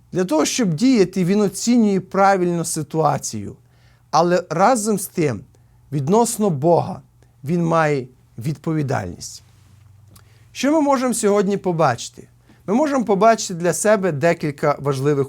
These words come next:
уроків. Ми можемо для себе застосування зробити. Можливо, ми сьогодні не й-, не Ємія ще, не ті мужі вірні. Але давайте навчимось і побачимо, що важливо для нас.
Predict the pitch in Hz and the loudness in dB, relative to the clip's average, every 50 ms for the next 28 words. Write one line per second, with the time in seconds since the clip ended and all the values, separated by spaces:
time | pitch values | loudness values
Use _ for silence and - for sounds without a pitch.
0 | - - 135 131 120 120 131 - - - - - _ _ _ _ _ _ _ _ | -4 -4 -4 -4 -4 -4 -6 -10 -14 -20 -20 -20 _ _ _ _ _ _ _ _
1 | - 160 208 254 320 285 311 277 214 190 202 175 - - 226 233 226 190 196 196 | -2 2 2 2 2 2 0 -2 0 2 0 0 2 2 2 2 2 2 0 -2
2 | 180 - - _ _ _ - 135 131 170 170 170 - 180 175 - - 175 170 185 | -2 -4 -8 _ _ _ -10 -6 -4 -4 -4 -4 -6 -6 -6 -4 -4 -2 2 2
3 | 190 175 165 151 139 123 113 120 127 127 120 117 113 98 95 - - - - _ | 2 2 2 0 -4 -4 -4 -4 -6 -6 -4 -6 -8 -8 -10 -14 -20 -20 -20 _
4 | _ _ _ _ - 139 151 151 202 277 285 302 269 208 180 190 233 247 240 240 | _ _ _ _ -8 -6 -2 0 0 0 0 0 0 0 2 2 2 2 0 -2
5 | - 220 170 135 160 196 202 190 170 180 196 190 185 180 - _ _ _ _ _ | -2 -2 -2 2 2 2 2 2 2 0 -2 -4 -4 -6 -12 _ _ _ _ _
6 | _ - 151 175 185 196 190 175 147 143 180 - 165 165 165 170 170 165 160 190 | _ -4 0 2 2 2 2 0 -2 -6 -8 -8 -6 -4 -2 0 0 0 0 2
7 | 226 233 220 208 196 185 175 165 147 - - - 165 156 143 135 - - _ _ | 2 2 2 2 2 2 0 0 0 -2 -4 -2 -2 -2 -2 -2 -4 -10 _ _
8 | - 170 185 196 190 190 - - 294 277 247 226 208 165 156 180 214 202 160 156 | -2 0 2 2 2 0 -2 -2 0 2 2 2 0 0 0 -2 -2 -2 -2 -2
9 | 175 170 147 117 110 98 - - - _ _ _ _ - 185 202 202 190 233 254 | -2 -2 -2 -2 -4 -8 -10 -12 -18 _ _ _ _ -2 0 0 2 0 0 2
10 | 294 294 285 - 220 214 208 208 190 - - 196 196 208 214 208 202 - - _ | 2 0 0 -2 -2 -2 -2 -2 -2 -2 -4 -2 0 0 0 0 -2 -4 -10 _
11 | _ _ - 170 - 190 180 156 165 156 143 123 - - 110 92 - - _ _ | _ _ -10 -4 -2 -2 0 2 2 2 2 0 -4 -10 -12 -12 -16 -20 _ _
12 | _ _ - - - - 294 330 311 - 190 165 185 180 165 185 233 247 233 214 | _ _ -14 -8 -4 0 0 0 0 -2 -2 -2 0 0 0 0 0 2 2 2
13 | 180 160 175 196 190 175 143 107 95 - - - | 2 2 0 0 2 0 -2 -2 -4 -8 -12 -14